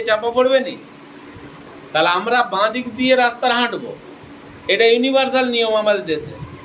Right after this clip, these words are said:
আর ওভারটেক করব গাড়ির ডান দিকে। লাইসেন্স থাকতে হবে, যদি কেউ বাইক চালায় কি গাড়ি চালায়, লাইসেন্স অবশ্যই চাই। কিন্তু আমাদের এখানে যত গাড়ি চলে না, তার নব্বই পার্সেন্ট লোকের লাইসেন্সই নেই। কীভাবে গাড়ি চালাতে হয় জানারই দরকার, ওই জন্য অ্যাক্সিডেন্ট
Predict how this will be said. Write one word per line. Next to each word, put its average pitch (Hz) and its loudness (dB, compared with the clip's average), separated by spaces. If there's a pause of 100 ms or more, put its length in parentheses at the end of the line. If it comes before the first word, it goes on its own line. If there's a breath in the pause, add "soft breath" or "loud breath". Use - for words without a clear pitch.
(640)
আর 180 2
ওভারটেক 208 2
করব 240 2 (100)
গাড়ির 196 0
ডান 147 -4
দিকে। 107 -18 (1040)
লাইসেন্স 208 -2 (100)
থাকতে 220 -4
হবে, 160 0 (100)
যদি 175 -6 (100)
কেউ 202 0
বাইক 180 0 (120)
চালায় 190 0 (240)
কি 170 -10
গাড়ি 156 0
চালায়, 190 2
লাইসেন্স 165 -4
অবশ্যই 180 -2
চাই। 107 -4 (840)
কিন্তু 185 0
আমাদের 190 2
এখানে 220 -4
যত 208 -2 (120)
গাড়ি 185 0
চলে 247 0 (100)
না, 262 -2 (1120)
তার 175 0 (120)
নব্বই 185 2
পার্সেন্ট 220 -2
লোকের 214 -2
লাইসেন্সই 160 -6
নেই। - -18 (120)
কীভাবে 180 2
গাড়ি 175 0
চালাতে 185 -4
হয় 190 -6
জানারই 170 -2
দরকার, 156 -4
ওই 170 -2
জন্য 185 -4
অ্যাক্সিডেন্ট 185 -8